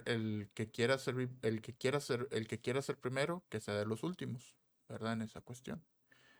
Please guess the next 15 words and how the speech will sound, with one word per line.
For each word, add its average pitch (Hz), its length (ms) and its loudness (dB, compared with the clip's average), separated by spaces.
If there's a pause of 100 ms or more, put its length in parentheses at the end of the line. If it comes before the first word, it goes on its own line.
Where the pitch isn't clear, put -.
Entonces, 113 720 2 (320)
es 117 200 -4
una 135 540 4
parte 123 260 2
muy 131 260 2
importante 110 760 -4 (440)
que 113 180 4
hay 107 80 6
que 127 120 0
tomar 110 520 2
y 113 100 -4
que 107 80 0
hay 104 100 2
que 120 120 -4
analizar. 120 580 0